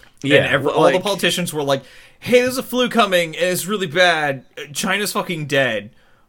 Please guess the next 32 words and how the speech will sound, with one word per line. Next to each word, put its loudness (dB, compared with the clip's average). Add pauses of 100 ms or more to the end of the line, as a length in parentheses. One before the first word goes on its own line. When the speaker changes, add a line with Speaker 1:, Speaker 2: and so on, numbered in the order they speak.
(160)
Speaker 2:
Uh, 0
stay 0
in -4
your -4
homes." 0
And -4
then -6
they 0
were -2
literally, 0
like, -4
quarant-, -2
they 0
were, 0
like, -4 (320)
"Quarantine, 0
and -4
there's -2 (120)
fucking, -8
um, -4 (100)
curfew." -4
Like, -4
the -2
second -2
you -4
say 0
curfew, -4
people -6
get -8
images -6
of, -6
like, -8